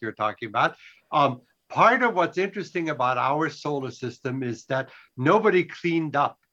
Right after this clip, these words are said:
after it formed. And so there's a lot of garbage left behind from the early days of the solar system. And that cosmic garbage gets different names. The rocky garbage is called asteroids. The icy garbage is called comets.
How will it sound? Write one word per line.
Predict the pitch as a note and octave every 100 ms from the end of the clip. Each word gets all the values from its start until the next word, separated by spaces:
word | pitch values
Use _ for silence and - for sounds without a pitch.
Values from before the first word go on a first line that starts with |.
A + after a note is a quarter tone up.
| _ -
after | C#3+ B2+ - B2+
it | A#2+
formed. | - - G3 A#2+ G#2+ B2+ C#3+ D3 _ - - -
And | D#3+
so | F3 F3
there's | E3 D3
a | D3+
lot | D3+ G3 A3+
of | D3 -
garbage | D3 G3+ D3 B2 G#2+
left | G#2+ D3+ D#3+ - -
behind | C3 E3+ G3 D#3 B2
from | B2+ A#2+
the | C3+
early | C#3 D3+ D3
days | C3+ C3 B2
of | B2
the | A2+
solar | - D3+ D3 C3
system. | - C3+ - - _ - - -
And | C#3 C#3+
that | F#3 A3 -
cosmic | F#3 G3 D#3+ F3 B2+
garbage | D3 D3+ D#3 D3 -
gets | C#3+ C3+ -
different | C#3 C3+ B2
names. | C3 F3+ F#3+ D#3 -
The | A#2
rocky | G2+ C3 D#3 E3 C#3+
garbage | C3+ C3+ B2+ B2
is | A#2+ -
called | - G2 A2+
asteroids. | C3+ F3 F3 - D#3 D3 C#3+ C#3 - - - -
The | C#3+ -
icy | D3 D#3 - D3+
garbage | C3+ B2+ A#2+ B2 A2+
is | G#2+ -
called | - G2 G#2
comets. | - - G3 F#3+ F3+ F3